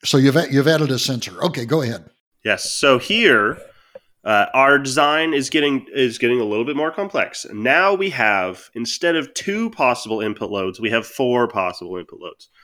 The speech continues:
Speaker 2: We could have a light, clear load. We could have a light, turbid load, a heavy, clear load, heavy, turbid load. Um, and so now we have increased, we have doubled the number of possible input loads, uh, that we can put into our washer.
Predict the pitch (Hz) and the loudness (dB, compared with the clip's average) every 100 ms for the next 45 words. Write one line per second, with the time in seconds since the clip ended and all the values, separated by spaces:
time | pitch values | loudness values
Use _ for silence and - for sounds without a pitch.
0 | _ _ _ _ 117 113 113 117 110 107 | _ _ _ _ -2 0 2 2 4 2
1 | - _ _ 107 104 120 123 131 - - | -4 _ _ -4 0 4 4 2 -4 -4
2 | - 175 170 160 156 151 143 131 120 113 | 4 4 4 4 2 2 0 0 2 2
3 | 107 - 120 113 104 104 101 98 95 - | 2 0 0 0 0 0 0 0 -4 -12
4 | _ _ 98 92 139 120 117 107 101 98 | _ _ -8 0 2 2 2 0 0 -2
5 | 98 92 95 90 90 87 82 _ _ _ | -4 -4 -6 -6 -6 -8 -10 _ _ _
6 | _ _ - 95 92 - 117 107 - 117 | _ _ -8 -4 -4 -4 -6 -4 0 0
7 | 123 151 156 131 107 127 131 131 110 98 | 2 2 4 4 2 0 0 2 0 -4
8 | - 170 165 135 - - - _ _ _ | -2 2 2 0 -4 -10 -16 _ _ _
9 | - 120 113 110 135 143 107 101 - 110 | -4 0 0 2 2 4 2 0 -6 -4
10 | 110 117 113 101 90 _ - 117 120 - | 0 0 0 -2 -4 _ -6 -4 -4 -4
11 | 104 - 120 120 113 101 95 101 92 90 | -8 -2 -2 -2 -4 -6 -2 -2 -2 -6
12 | - - 95 90 - 87 98 - 90 85 | -12 -14 -8 -8 -6 -8 -8 -10 -12 -10
13 | - 90 90 87 87 87 85 | -12 -10 -10 -12 -10 -10 -10